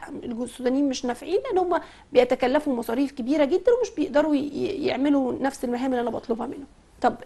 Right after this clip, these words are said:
نج-، نجرب مين؟ نجرب الجنود المصريين. ففعلا نجحت مح-، فكرة محمد علي في تجنيد الجند المصري اللي أطاع الأوامر بطريقة،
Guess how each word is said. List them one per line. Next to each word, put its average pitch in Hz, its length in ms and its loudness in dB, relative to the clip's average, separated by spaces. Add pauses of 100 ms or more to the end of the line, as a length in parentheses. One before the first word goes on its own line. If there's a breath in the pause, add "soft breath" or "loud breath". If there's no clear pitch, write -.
نج-، 240 160 0
نجرب 262 560 10
مين؟ 262 220 4 (300 loud breath)
نجرب 262 380 6
الجنود 233 340 -2
المصريين. 294 500 0
ففعلا 392 500 4
نجحت 381 320 0 (280)
مح-، - 240 -4
فكرة 277 360 -6
محمد 277 300 0
علي 294 200 0
في - 80 -10
تجنيد 254 320 2
الجند 254 360 2
المصري 392 440 4 (640 soft breath)
اللي 302 260 8
أطاع 392 480 8
الأوامر 269 640 6
بطريقة، 240 760 6